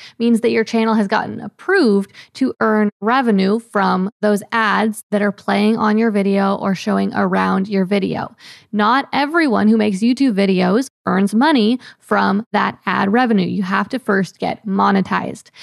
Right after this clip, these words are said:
Now, when we say get monetized, what we really mean is that you have to be eligible for and get approved and accepted into the YouTube Partner Program. This is also sometimes called Y P P, the YouTube Partner Program.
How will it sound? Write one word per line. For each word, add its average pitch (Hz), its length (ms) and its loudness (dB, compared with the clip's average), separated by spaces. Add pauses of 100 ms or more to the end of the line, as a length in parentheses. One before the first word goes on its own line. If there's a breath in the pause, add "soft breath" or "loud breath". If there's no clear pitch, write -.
(220 loud breath)
Now, 247 160 2
when 277 140 2
we 330 100 0
say 277 220 -2
get 240 240 -2
monetized, 202 560 2
what 214 180 0
we 226 140 0
really 294 440 0
mean 190 380 0 (260 loud breath)
is 233 220 2
that 214 220 0
you 226 80 2
have 214 180 0
to 247 80 -6
be 214 200 -4 (100)
eligible 277 480 0
for 220 600 0
and 220 200 0
get 220 180 -2
approved 233 840 0
and 214 100 -6
accepted 214 800 -2 (240 loud breath)
into 262 320 0
the 262 180 0
YouTube 202 640 -2
Partner 202 480 -4
Program. 208 720 -2 (200 loud breath)
This 202 120 -2
is 214 100 0
also 208 220 -2
sometimes 202 400 0
called 190 440 -2
Y 202 260 0
P 226 240 -2
P, 190 200 -6
the - 140 -6
YouTube 240 480 -2
Partner 220 420 -2
Program. 196 760 -4